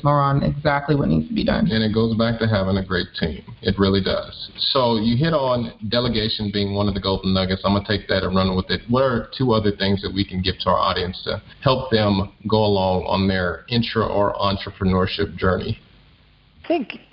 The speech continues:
Speaker 3: a lot of people underestimate the power of social media and personal branding. And I mean, I've been,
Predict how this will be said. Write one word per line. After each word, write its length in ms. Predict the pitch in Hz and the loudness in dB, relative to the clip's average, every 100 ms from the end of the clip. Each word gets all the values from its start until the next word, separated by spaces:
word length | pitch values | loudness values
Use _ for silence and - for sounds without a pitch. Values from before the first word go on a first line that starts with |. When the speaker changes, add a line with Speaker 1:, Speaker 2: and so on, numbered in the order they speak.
| - | 0
Speaker 3:
a 80 | 185 | 2
lot 240 | 170 180 | 2 2
of 80 | 202 | 0
people 300 | 165 170 160 | 0 0 0
underestimate 920 | 151 160 160 - 143 - 160 165 175 - _ _ _ _ - | 0 0 0 -2 -4 -4 -2 -2 -4 -10 _ _ _ _ -10
the 80 | 147 | -8
power 440 | - - 151 160 | -2 0 2 2
of 60 | 143 - | 0 -4
social 300 | 156 143 139 | -6 -4 -4
media 460 | 131 139 156 170 180 _ _ _ _ - _ - | -4 0 2 2 -2 _ _ _ _ -20 _ -6
and 300 | 151 139 135 | 0 0 0
personal 400 | - 156 160 147 | 0 0 0 0
branding. 560 | 131 135 151 160 170 160 - - - _ | 2 0 2 0 -2 -10 -18 -20 -20 _
And 340 | - 143 143 143 | -6 -2 0 0
I 180 | - 156 | -2 -2
mean, 140 | 156 | -2
I've 420 | - 185 165 147 | -2 -2 -4 -6
been, 500 | 170 165 156 151 - | -4 -2 -2 -6 -8